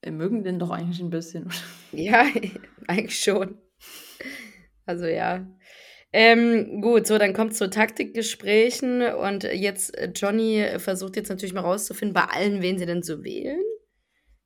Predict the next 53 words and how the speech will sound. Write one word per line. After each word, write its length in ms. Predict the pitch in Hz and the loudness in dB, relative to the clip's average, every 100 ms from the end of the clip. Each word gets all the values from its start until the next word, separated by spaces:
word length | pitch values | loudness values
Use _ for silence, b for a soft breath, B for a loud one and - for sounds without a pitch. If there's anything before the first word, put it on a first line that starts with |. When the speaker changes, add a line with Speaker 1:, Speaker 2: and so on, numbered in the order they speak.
| - | -6
Speaker 2:
Ähm, 260 | 202 208 | -4 -2
aber 220 | 202 185 190 | -2 -2 -2
keiner 320 | 202 220 214 | -2 0 0
gibt 200 | 220 226 | -2 -4
ihm 60 | 202 | -2
eine 140 | 175 | 0
Antwort, 400 | 185 226 185 160 | 0 0 -2 0
ne? 100 | 190 | 2
Alle 200 | 180 180 | 2 0
sagen 200 | 185 180 | -2 -2
so, 160 | 170 170 | -2 0
„Weiß 220 | 170 202 | 0 -2
ich 160 | 190 | -6
nicht, 200 | 196 185 | -6 -6
muss 140 | 180 170 | -6 -6
ich 60 | |
erst 160 | - 180 | -6 -4
mit 60 | 170 | -4
meiner 160 | 160 | -2
Partnerin 420 | 156 185 190 175 175 | -2 -2 -2 -6 -2
Speaker 1:
Mhm. 60 | |
Speaker 2:
besprechen.“ 680 | 180 180 180 180 180 190 - b b b | -2 -2 -2 -2 -6 -12 -14 b b b
Keiner 320 | 170 185 185 | 0 2 2
Speaker 1:
Mhm. 60 | 160 | 0
Speaker 2:
gibt 180 | 185 - | -4 -4
einfach 380 | 160 - 170 - | -4 -2 -4 -2
eine, 360 | 170 165 156 - B B B | 0 0 -2 -8 B B B
eine 160 | 185 - | 2 4
Antwort 440 | 175 214 233 226 | 4 4 4 2
und 140 | 208 190 | 0 4
Laura 380 | 170 196 220 214 | 6 8 6 4
hat 160 | 208 | 4
jetzt 180 | 208 - | -2 -2
ziemlich 300 | 202 202 - | -6 -6 -4
Angst, 200 | 165 - | -4 -4
dass 120 | 185 | -4
sie 100 | - | -4
rausfliegen. 680 | 147 160 175 - - - - _ _ _ _ _ _ | 0 -2 -2 -10 -12 -14 -18 _ _ _ _ _ _
Speaker 1:
Mhm. 440 | - 101 123 156 _ _ | -16 -12 -12 -16 _ _
Ja 120 | - 135 | -12 -10
klar, 320 | - 180 156 | -4 -4 -2
weil 140 | 151 | -4
sie 180 | 139 143 | -6 -8
das 140 | 143 | -8
erste 320 | - 160 - 165 | -8 -10 -8 -8
Mal 80 | 165 | -6
nicht 180 | 160 - | -6 -10
gesaved 520 | - - 180 175 - | -10 -2 -2 -2 -4
sind 320 | 220 220 220 | 0 0 -2
und 180 | - 165 | -6 -4
das 160 | - - | -2 -2
stärkste 400 | - 165 - 214 | 0 -2 -2 -10
Paar 360 | - 247 196 | -4 -2 0